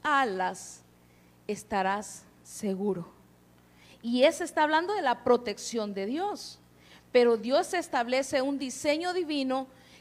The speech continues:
que es el diseño para nuestros hogares. Él diseña un huerto para que nosotros aprendamos a vivir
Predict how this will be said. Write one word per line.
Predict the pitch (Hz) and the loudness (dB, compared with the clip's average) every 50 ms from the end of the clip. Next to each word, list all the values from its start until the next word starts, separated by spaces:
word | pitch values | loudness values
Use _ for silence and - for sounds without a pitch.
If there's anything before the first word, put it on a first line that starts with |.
| - _ | -14 _
que | - 262 | 2 2
es | 269 269 311 | 4 4 2
el | 285 285 | 0 0
diseño | 233 277 269 - - 320 320 349 349 359 339 311 | 0 -4 -8 -4 0 0 0 0 0 -2 -4 -2
para | - 262 240 220 | 0 0 0 0
nuestros | 214 214 214 208 - - 208 202 - 202 | -2 -4 -8 -10 -10 -12 -14 -12 -8 -8
hogares. | 202 202 247 311 392 392 320 233 - - - - - - - - _ _ _ _ _ _ _ _ _ _ _ _ | -4 0 0 2 2 2 0 -2 -4 -8 -14 -20 -20 -20 -20 -20 _ _ _ _ _ _ _ _ _ _ _ _
Él | - 262 254 247 | 0 0 0 0
diseña | 208 254 240 240 - 320 320 359 359 349 359 | -2 -6 -8 -6 -2 0 0 0 0 -2 0
un | 349 330 320 302 | 0 0 2 6
huerto | 302 302 294 285 277 277 285 285 285 277 - - - - - | 8 8 8 8 6 2 0 -2 -4 -4 -6 -12 -20 -14 -2
para | - 247 233 233 | 0 0 0 2
que | - 247 | -2 -2
nosotros | 240 233 233 - 294 294 294 285 294 - | -6 -6 -4 -2 -2 -2 0 -2 -2 2
aprendamos | 294 254 254 - - 277 262 254 254 254 247 277 311 392 427 427 381 - - | 0 0 0 0 0 0 0 2 0 2 4 4 4 4 4 2 -4 -2 0
a | 285 247 | -2 -2
vivir | 233 233 220 233 254 254 | -2 -4 -4 -4 -4 -6